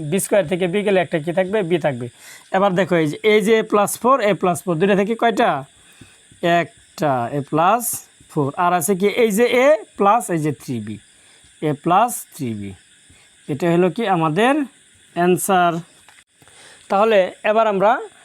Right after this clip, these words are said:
সাতাশ নম্বর প্রশ্নটার সমাধান করব। দেখো,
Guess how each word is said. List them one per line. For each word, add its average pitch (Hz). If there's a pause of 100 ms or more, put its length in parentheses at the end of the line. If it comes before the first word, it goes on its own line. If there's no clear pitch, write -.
(280)
সাতাশ 247 (100)
নম্বর 214
প্রশ্নটার 202 (480)
সমাধান 180 (100)
করব। 110 (180)
দেখো, 131